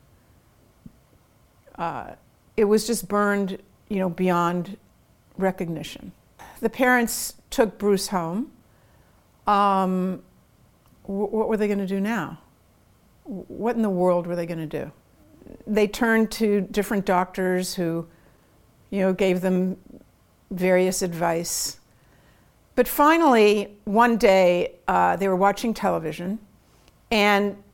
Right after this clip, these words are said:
Doctor Money is on television explaining how a boy could actually be raised as a girl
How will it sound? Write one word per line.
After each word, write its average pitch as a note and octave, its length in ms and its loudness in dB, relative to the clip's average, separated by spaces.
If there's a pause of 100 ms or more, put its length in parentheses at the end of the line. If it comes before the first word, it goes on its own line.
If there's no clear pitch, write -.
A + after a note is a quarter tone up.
(120)
Doctor A3+ 1000 4
Money G#3 600 2 (640)
is G#3+ 180 2
on G#3+ 480 2
television G3 840 0 (600)
explaining C#4+ 680 2
how G#3 800 2 (580)
a A3+ 60 2
boy A3+ 720 4 (260)
could A3+ 180 2
actually A3 360 2
be G3+ 180 -2
raised F#3+ 420 2
as F#3 160 2
a F#3 60 -2
girl E3+ 500 0